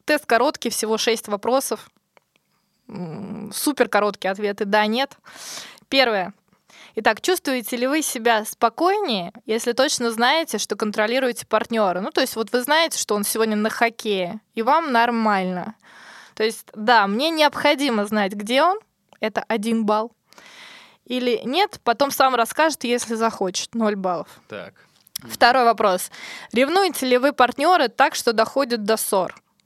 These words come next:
Speaker 1: Да, иногда мне это сильно выводит из себя. Это один балл. Нет, ноль баллов. Третий вопрос. Считаете ли вы, что партнёр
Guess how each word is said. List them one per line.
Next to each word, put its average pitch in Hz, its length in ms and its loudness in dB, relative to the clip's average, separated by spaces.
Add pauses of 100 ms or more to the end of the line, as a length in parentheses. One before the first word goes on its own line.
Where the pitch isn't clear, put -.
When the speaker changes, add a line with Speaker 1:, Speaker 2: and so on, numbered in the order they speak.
(720)
Speaker 1:
Да, 214 280 4
иногда 226 320 2
мне 262 180 -2
это 233 160 -4
сильно 254 340 -2
выводит 220 420 0
из 202 80 -8
себя. 196 460 -4 (640)
Это 208 140 -4
один 233 320 -4
балл. 254 260 -2 (720)
Нет, 220 360 -2 (100)
ноль 190 180 -4
баллов. 170 400 -8 (1040)
Третий 294 340 0
вопрос. 220 540 -2
Считаете 349 580 2
ли 269 140 4
вы, 311 200 2 (160)
что - 240 -4
партнёр 302 600 2